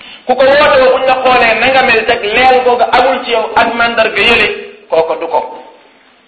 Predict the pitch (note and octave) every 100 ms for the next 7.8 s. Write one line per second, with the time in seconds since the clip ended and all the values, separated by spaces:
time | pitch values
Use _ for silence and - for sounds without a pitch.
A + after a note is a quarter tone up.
0 | - - - F3 C4+ C4 B3+ B3+ A#3+ A#3+
1 | A#3+ C4 C4+ A#3+ A3+ A3 A3+ - - F3+
2 | C#3+ - - - - - - E3+ E3 D3
3 | E3 F3 A#3+ C#4 D4+ C#4+ - - A3 A3+
4 | - E4 - - C4 G3+ - - - -
5 | - - _ _ _ _ - _ _ -
6 | F#3 F#3+ F#3 - F#3 F#3 F3 E3+ D3+ C#3
7 | D3+ D#3 D3+ D3 - - A#2+ -